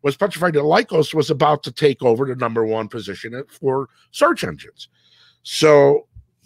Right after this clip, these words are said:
Cuban had connections. He had the people. Don't forget his, his partner and his partner's father at the law firm, blah, blah, blah.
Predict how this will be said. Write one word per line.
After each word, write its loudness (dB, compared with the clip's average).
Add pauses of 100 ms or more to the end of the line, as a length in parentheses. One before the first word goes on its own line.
Cuban -2
had -8
connections. -6
He -6
had -6
the -14
people. -4
Don't -6
forget -10
his, -8
his -10
partner 0
and -6 (400)
his -4
partner's -2
father -2
at -12
the -14
law 2
firm, -2
blah, -2
blah, -10
blah. 0